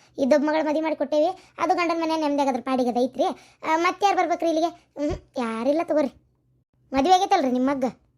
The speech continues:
ಇಲ್ಲಿಲ್ರಿ, ಇನ್ನೂ ಮದ್ವೆ ಆಗಿಲ್ಲ, ಕನ್ಯೆ ಹುಡುಕ್ಬೇಕೀಗ. ಹಾ, ಸರಿ, ಆಯ್ತು. ಒಟ್ನಲ್ಲಿ ಈಗ ನಾವು ಮನಿ ಎಲ್ಲ ಪೇಂಟ್ ಮಾಡ್ಸಿ ನಿಮಗೆ ಕೊಟ್ಟೇವಿ,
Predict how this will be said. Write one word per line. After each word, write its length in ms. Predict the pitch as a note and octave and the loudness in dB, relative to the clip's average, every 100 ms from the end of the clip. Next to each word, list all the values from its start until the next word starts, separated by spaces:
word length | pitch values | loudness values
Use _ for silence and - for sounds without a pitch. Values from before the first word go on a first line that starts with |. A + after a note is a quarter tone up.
| _ _ _ _ | _ _ _ _
ಇಲ್ಲಿಲ್ರಿ, 500 | A4 C5 C#5+ F4+ - F#4 | 2 4 4 0 -2 -4
ಇನ್ನೂ 140 | A#4 | 0
ಮದ್ವೆ 180 | A#4 G#4 | 0 2
ಆಗಿಲ್ಲ, 200 | G4 C4+ - _ | 0 -2 -8 _
ಕನ್ಯೆ 200 | C4+ E4+ | -2 0
ಹುಡುಕ್ಬೇಕೀಗ. 460 | F4 G4 F#4 D4 B3 C4 | 0 0 0 0 -2 -4
ಹಾ, 400 | - C4 B3 G#3+ _ _ _ _ _ _ - | -2 -2 -2 -8 _ _ _ _ _ _ -4
ಸರಿ, 180 | C#4+ C4 C4 _ _ _ C4 | 0 0 -4 _ _ _ -4
ಆಯ್ತು. 200 | C4 - - _ _ _ _ _ _ _ _ _ - | -4 -6 -20 _ _ _ _ _ _ _ _ _ -4
ಒಟ್ನಲ್ಲಿ 720 | C#4+ D4 F4+ E4+ E4+ E4+ - _ - | -2 0 2 4 4 2 -8 _ -6
ಈಗ 140 | D#4+ E4+ | 2 2
ನಾವು 200 | E4 D#4+ | 4 2
ಮನಿ 140 | D#4 E4+ | 2 2
ಎಲ್ಲ 120 | E4 | 2
ಪೇಂಟ್ 300 | E4 D#4+ D#4+ | 4 4 4
ಮಾಡ್ಸಿ 280 | D#4+ D#4+ E4 | -2 -4 -2
ನಿಮಗೆ 180 | F4+ E4+ | -2 0
ಕೊಟ್ಟೇವಿ, 440 | D#4 E4 C#4+ A3 | 2 4 4 0